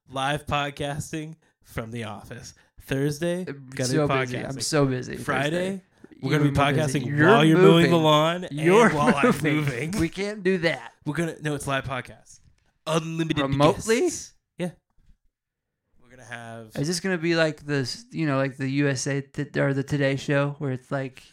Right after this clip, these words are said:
Speaker 1: Ugh.
Speaker 2: "Hey, Luke, how's it going?"
Speaker 1: Good.
Speaker 2: "I'm good. Lu-, uh, hey, so it's good. I was what? Well, I was gonna wait. I was, how,
Speaker 1: So, Luke, I
Speaker 2: I was,
Speaker 1: heard
Speaker 2: hey,
Speaker 1: that you
Speaker 2: did you
Speaker 1: are,
Speaker 2: ever?"
Speaker 1: uh,
Speaker 2: Oh, I'm sorry.
Speaker 1: so the, I heard that
Speaker 2: Did
Speaker 1: you
Speaker 2: you,
Speaker 1: were
Speaker 2: um, did you?
Speaker 1: I heard
Speaker 2: 'Cause
Speaker 1: that
Speaker 2: next
Speaker 1: you
Speaker 2: time
Speaker 1: were
Speaker 2: there's,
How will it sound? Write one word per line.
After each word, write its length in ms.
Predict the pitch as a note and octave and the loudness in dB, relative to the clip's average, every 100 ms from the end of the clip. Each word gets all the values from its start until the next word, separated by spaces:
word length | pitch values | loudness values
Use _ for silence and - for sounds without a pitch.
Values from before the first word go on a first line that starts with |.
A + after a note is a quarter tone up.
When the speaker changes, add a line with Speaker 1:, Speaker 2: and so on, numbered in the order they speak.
| _ | _
Speaker 1:
Ugh. 340 | D3 G3+ G#3+ - - | 4 6 6 4 0
Speaker 2:
"Hey, 140 | A3+ | 0
Luke, 260 | A3+ A3 A#3+ | 2 2 2
how's 200 | A#3 A#3+ | 0 0
it 60 | G#3+ | 2
going?" 360 | B3 B3 F3 - _ _ _ _ _ - - _ _ _ - - _ | 2 2 -2 -10 _ _ _ _ _ -20 -20 _ _ _ -20 -20 _
Speaker 1:
Good. 300 | E3+ G#3+ A3 A3 | -2 -2 0 2
Speaker 2:
"I'm 160 | C#4+ | 4
good. 180 | C4 D4 | 8 8
Lu-, 60 | C4 | 8
uh, 360 | B3 B3 C4 G#3+ - _ _ _ _ _ - | 8 8 8 4 -4 _ _ _ _ _ -8
hey, 220 | G#3 A#3 - _ | -2 -2 -2 _
so 100 | A3+ | 2
it's 100 | F#3+ | 4
good. 100 | A3+ | 4
I 160 | G#3+ G#3 | 6 8
was 200 | A3 G#3+ | 8 8
what? 300 | A#3 D4+ - _ - _ - - | 8 6 2 _ -20 _ -10 2
Well, 80 | |
I 40 | G3+ | 2
was 80 | F3+ | 4
gonna 120 | A3 | 6
wait. 140 | G#3+ | 6
I 60 | A3+ | 6
was, 100 | G3 | 6
how, 320 | A3 A#3 A3 | 4 6 8
Speaker 1:
So, 120 | F#3 F3+ | 8 10
Luke, 260 | A3+ B3 | 10 8
I 80 | D#3+ | 8
Speaker 2:
I 80 | - | 10
was, 140 | G3 | 10
Speaker 1:
heard 20 | G#3+ | 10
Speaker 2:
hey, 120 | F#3+ | 8
Speaker 1:
that 60 | F3 | 8
you 80 | F#3 | 8
Speaker 2:
did 40 | |
you 60 | F#3 | 10
Speaker 1:
are, 180 | F3+ E3 | 10 10
Speaker 2:
ever?" 220 | D3+ C#3+ | 12 10
Speaker 1:
uh, 100 | C3 F3 | 8 6
Speaker 2:
Oh, 40 | |
I'm 100 | D#3 | 6
sorry. 240 | D3+ B2 A#2 - _ - | 4 2 0 -12 _ -14
Speaker 1:
so 220 | D3+ D#3+ | -4 -4
the, 180 | C#3+ F3+ | 4 6
I 160 | F3 E3+ | 8 8
heard 220 | F3+ E3+ | 8 8
that 60 | E3 | 8
Speaker 2:
Did 140 | F3+ | 10
Speaker 1:
you 60 | D#3+ | 10
Speaker 2:
you, 60 | |
Speaker 1:
were 80 | E3 | 10
Speaker 2:
um, 160 | G3 G3 | 10 6
did 160 | F#3+ | 4
you? 160 | G3 G3 - _ _ _ _ _ - - - _ - | 4 2 -4 _ _ _ _ _ -20 -20 -20 _ -2
Speaker 1:
I 160 | F3 | 4
heard 100 | F3+ F#3 | 8 10
Speaker 2:
'Cause 80 | F3+ | 12
Speaker 1:
that 40 | |
Speaker 2:
next 160 | G3 F#3 | 12 12
Speaker 1:
you 60 | |
Speaker 2:
time 80 | G#3 | 10
Speaker 1:
were 40 | F#3+ | 8
Speaker 2:
there's, 220 | F#3 | 6